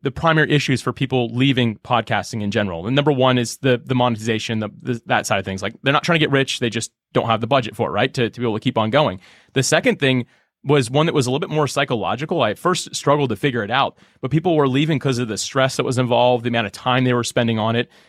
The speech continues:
And Travis, you and I both know this 'cause we've been in podcasting for a little bit. It doesn't take as long as many people think or it, it, or that it should, right? Like, some people are like, like, "It takes me ten hours per episode." I'm like, "What?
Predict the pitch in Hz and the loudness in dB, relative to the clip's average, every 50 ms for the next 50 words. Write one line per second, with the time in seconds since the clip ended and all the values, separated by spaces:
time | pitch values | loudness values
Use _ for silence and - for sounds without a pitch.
0 | _ _ _ - 139 135 - 185 185 170 147 - 156 180 175 147 147 143 123 - | _ _ _ -2 -2 0 4 2 2 2 2 2 2 2 4 4 2 2 0 -2
1 | _ 151 135 120 113 127 139 143 131 - - 120 113 104 127 127 123 113 - - | _ 0 0 2 0 -2 0 0 -2 -2 -2 -6 -4 -2 -2 -2 -2 -2 -2 -2
2 | 120 143 139 143 123 110 - 117 - 110 107 113 107 120 120 - 139 113 - 147 | -2 0 0 0 -2 -2 -2 -8 -8 -8 -8 -6 -4 -4 -2 -2 -4 0 2 2
3 | 156 170 214 - - _ _ _ - 170 165 156 - 160 123 113 131 131 131 131 | 2 2 0 -4 -4 _ _ _ -4 -4 -4 -2 -2 -2 -2 0 0 0 2 0
4 | 127 123 107 - - 131 123 123 117 123 - 123 113 107 - _ _ _ _ _ | -2 -4 -6 -6 -6 -6 -4 -4 -4 -4 -4 -4 -6 -6 -6 _ _ _ _ _
5 | 156 156 185 202 - - - - 147 143 143 135 131 123 - _ _ _ _ _ | 0 2 2 0 -2 -6 -4 0 2 4 4 4 2 0 -2 _ _ _ _ _
6 | _ _ _ _ - - - _ _ _ _ 156 151 - - 147 147 147 151 135 | _ _ _ _ -16 -16 -16 _ _ _ _ -6 -4 -4 -4 0 2 2 2 2
7 | 143 135 127 120 - - 160 143 113 98 104 113 139 131 131 127 - 160 156 151 | 2 2 2 0 0 0 0 0 0 0 0 -2 0 0 -2 -4 -2 -4 -2 0
8 | 143 135 120 - - 131 131 135 127 131 123 139 - 180 175 - 160 151 135 123 | 0 -2 -2 -2 -4 -4 -4 -2 -4 -4 -4 -4 -6 -6 -6 -4 -6 -6 -6 -6
9 | - _ _ _ _ _ - 175 165 156 147 147 143 127 - - 135 127 131 147 | -10 _ _ _ _ _ 0 2 2 4 4 4 2 2 0 0 0 0 0 0
10 | - 120 - 104 85 92 98 101 95 - 90 113 175 208 - | -2 -6 -10 -10 -10 -8 -8 -10 -10 -4 0 2 2 2 0